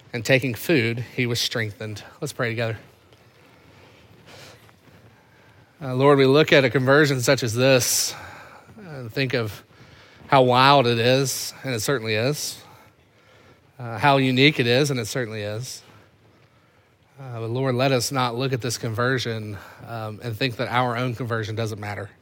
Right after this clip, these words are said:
or think that our own conversion was lesser because we weren't like Saul. Uh, but Jesus, would you remind us that we are exactly like Saul? Uh, there was a time that we did not know you. There was a time that we were hostile against you. Uh, there was a time that we were not doing,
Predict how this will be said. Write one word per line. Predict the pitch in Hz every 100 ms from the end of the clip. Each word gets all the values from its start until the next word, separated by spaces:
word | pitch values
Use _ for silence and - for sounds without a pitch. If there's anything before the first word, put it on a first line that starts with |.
| _ - _ _ - - - _ -
or | 113
think | 139
that | 131
our | 123 127
own | 131 131
conversion | 127 127 123
was | 117 110
lesser | 127 131 123
because | 113 117 107
we | 117
weren't | 113 123 127
like | 123 120 -
Saul. | - 131 127 98 82 - - _ _ _ - - - _ _ _ _
Uh, | 117
but | 117 120
Jesus, | 143 135 131
would | 139
you | 151
remind | 143 135 135 135
us |
that | 120 135
we | 139
are | 131
exactly | 117 131 127 127
like | 113 104
Saul? | - 113 101 - - - - - - _
Uh, | 139 123
there | 127
was | 127 120
a |
time | 117 135 131
that |
we | 127
did | 127 131
not | 127
know | 123 131
you. | 135 135 143
There | 131
was | 123
a | 117
time | 135 131 127
that | 110
we | 127
were | 123 123 120 113 - - - -
hostile | 147 147 - 139 135 127
against | 117 135 - 156
you. | 147 147 139 - - - _ _ -
Uh, |
there | 123 123
was | 113
a | 113
time | 131 127
that | 113
we | 123
were | 123 127
not | 120 113
doing, | 127 127 120 117